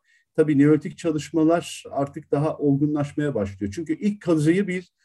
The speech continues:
bin dokuz yüz kırk sekizde Ön Asya'da meşhur bir arkeolog, hatta Indiana Jones'a da esinlik yapmış Robert G. Braidwood'un Jarmo kazısında biliyoruz. Ve daha sonra bin dokuz yüz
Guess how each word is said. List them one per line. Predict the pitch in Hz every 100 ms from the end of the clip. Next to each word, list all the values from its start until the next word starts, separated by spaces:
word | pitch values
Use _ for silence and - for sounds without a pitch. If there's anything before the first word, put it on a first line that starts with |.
| _ _ -
bin | 151
dokuz | 165 - 170
yüz |
kırk | - 160
sekizde | 143 160 156 151
Ön | 156 151
Asya'da | 151 139 - 120 147 165 _ 131
meşhur | 143 - 151
bir | 135
arkeolog, | 120 110 123 107 127
hatta | 120 131 123
Indiana | 131 127 131 131
Jones'a | 139 135 - 143
da | 135 -
esinlik | 135 - 135 131 -
yapmış | 151 - 143 147 _ _ _ 143
Robert | 139 151 147
G. | 160 147
Braidwood'un | 160 160 143 135 156 _ _ _ _
Jarmo | 113 156 170 131 98 -
kazısında | 131 113 - 120 110
biliyoruz. | 104 104 104 151 185 _ _ _ _ -
Ve | 175
daha | 185 202
sonra | 208 202 190
bin | 180
dokuz | 185 - 196 170
yüz | 196 156 -